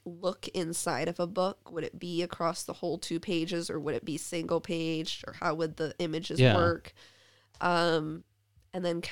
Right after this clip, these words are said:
Speaker 1: starting to work on those designs.
Speaker 2: Is it, so is it just you working on this, or are you working with somebody
Speaker 1: This
Speaker 2: else?
Speaker 1: is literally just me. This
Speaker 2: Wow.
Speaker 1: has been kind of a passion project.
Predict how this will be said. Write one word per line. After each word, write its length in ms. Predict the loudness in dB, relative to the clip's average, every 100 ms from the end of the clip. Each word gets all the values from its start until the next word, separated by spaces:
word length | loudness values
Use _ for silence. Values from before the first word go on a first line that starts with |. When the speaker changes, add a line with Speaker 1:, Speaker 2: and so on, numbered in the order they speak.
| -8
Speaker 1:
starting 380 | -2 0 -2 -4
to 80 | -4
work 200 | -6 -6
on 120 | -6
those 260 | -6 -6 -8
designs. 800 | -8 -6 -4 -4 -6 -10 -16 2
Speaker 2:
Is 120 | 8
it, 140 | 8 8
so 160 | 8
is 140 | 8 8
it 80 | 6
just 300 | 4 4 4
you 140 | 6
working 360 | 6 4 4 4
on 140 | 4
this, 240 | 4 6 8
or 160 | 10
are 20 |
you 160 | 10 8
working 280 | 6 4 4
with 120 | 2
somebody 280 | 2 4 8
Speaker 1:
This 80 | 10
Speaker 2:
else? 160 | 10
Speaker 1:
is 140 | 6 2
literally 360 | 2 2 2 2
just 300 | 0 -2 -6
me. 200 | -6 -2
This 160 | 2
Speaker 2:
Wow. 160 | 4 4
Speaker 1:
has 80 | 6
been 240 | 4 4
kind 280 | 0 0 2
of 100 | 2
a 100 | 0
passion 500 | 0 -2 0 -2 -2
project. 680 | 0 0 2 2 0 -2 -8